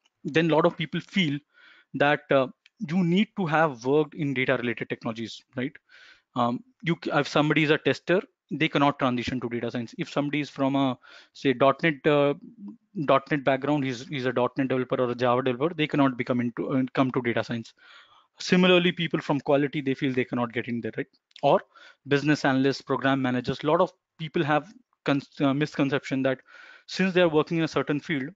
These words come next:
they cannot get into data science because it's all about data and they don't know about data. Okay, so that's again one of the very important misconceptions that people have about data science. Uh,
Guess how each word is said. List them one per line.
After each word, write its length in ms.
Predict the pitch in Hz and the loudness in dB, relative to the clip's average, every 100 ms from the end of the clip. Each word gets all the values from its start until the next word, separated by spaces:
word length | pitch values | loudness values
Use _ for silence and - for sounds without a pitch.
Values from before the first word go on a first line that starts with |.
| _ | _
they 220 | 160 143 156 | -6 -4 -2
cannot 320 | - 135 131 | 0 0 0
get 160 | 131 | -2
into 180 | 127 123 | -2 -4
data 200 | 123 120 | -4 -4
science 220 | 113 170 214 | -2 -4 -4
because 240 | 185 180 | -4 -2
it's 160 | 175 170 | 0 2
all 160 | 160 | 2
about 260 | 151 147 139 | 4 2 2
data 220 | 131 180 | -2 -2
and 120 | 190 | -2
they 120 | 160 | -2
don't 200 | 139 139 | 0 0
know 120 | 123 113 | -2 -2
about 240 | 110 107 | -4 -8
data. 240 | 117 120 - _ _ - - _ - | -10 -10 -12 _ _ -20 -20 _ -10
Okay, 180 | 123 165 _ - | -8 -8 _ -20
so 100 | - | -6
that's 200 | 143 156 | 0 0
again 260 | - 151 156 | 0 0 2
one 120 | 139 | 2
of 120 | 139 | 0
the 140 | 135 170 - | -2 -6 -8
very 400 | 139 156 185 185 | -2 0 2 0
important 500 | 147 156 139 156 139 | -2 2 2 2 -2
misconceptions 680 | 135 - 127 139 - 147 135 | -4 -2 -4 -4 -8 -6 -4
that 180 | 123 - | -4 -6
people 260 | 120 127 | -10 -8
have 220 | 117 120 131 _ | -6 -6 -6 _
about 240 | 135 117 113 | -4 -2 -2
data 200 | 107 117 | -6 -6
science. 340 | 117 113 - _ _ _ - - - - | -6 -6 -8 _ _ _ -20 -20 -20 -4
Uh, 220 | 135 139 | 2 2